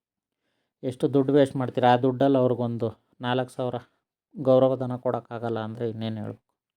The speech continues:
ಅಷ್ಟು ಕೆಲಸ ಮಾಡೋರಿಗೆ ದುಡ್ಡು ಕೊಡೋಕ್ಕಾಗಲ್ಲ ಅಂದರೆ ಫಸ್ಟು ನಮ್ಮ ರಾಜ್ಯದ ಜನನ ಅವ್ರಿಗೆ ಮಾಡ್ತಿರೋ ಕೆಲಸಕ್ಕೆ ಗೌರವ ಕೊಡಿ, ಅವ್ರಿಗೆ ಪ್ರೋತ್ಸಾಹನ ಕೊಡಿ. ಆ ಕೆ ಎಸ್ ಆರ್ ಟಿ ಸಿ ಅವರು ಮಾಡ್ತಾಯಿದ್ದಾರೆ, ಇವರು ಮಾಡ್ತಾಯಿದ್ದಾರೆ ಎಷ್ಟು ವರ್ಷದಿಂದ.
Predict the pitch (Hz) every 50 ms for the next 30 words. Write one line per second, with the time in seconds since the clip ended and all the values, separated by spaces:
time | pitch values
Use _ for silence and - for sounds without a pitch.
0 | _ _ _ _ _ _ _ _ _ _ _ _ - 131 127 - - 131 - 135
1 | 127 127 131 - 143 139 135 135 131 131 135 131 135 127 139 135 123 127 120 -
2 | - - 131 127 123 123 - 120 117 120 120 117 117 113 107 104 101 101 104 113
3 | 185 - _ _ _ _ _ _ _ _ _ _ _ _ _ _ _ _ _ _
4 | _ _ _ _ _ _ _ - 135 127 - - 156 139 131 123 120 117 113 113
5 | 123 123 123 127 123 117 - 120 117 117 117 113 107 101 - _ _ _ _ _
6 | _ _ _ _ _ _ _ _ _ _ _ _ _ - 120 123 120 - - 123
7 | 117 117 117 120 123 127 - 139 127 120 123 - 127 123 123 - - - - 135
8 | 139 139 139 131 127 127 131 131 127 123 - - 113 117 113 - _ _ _ -
9 | 120 131 131 135 131 - 131 127 123 120 - 131 127 117 127 120 117 110 - 113
10 | 110 110 - _ _ _ _ _ _ _ _ - 123 - - 139 139 139 - 147
11 | 139 127 139 135 131 - 143 135 135 135 131 123 123 117 - - 123 120 120 127
12 | 131 143 165 - _ _ 135 135 135 135 135 127 120 113 113 - - 113 110 107
13 | 107 107 117 - _ _ - 123 113 - - 131 123 110 - - 113 120 110 107
14 | 113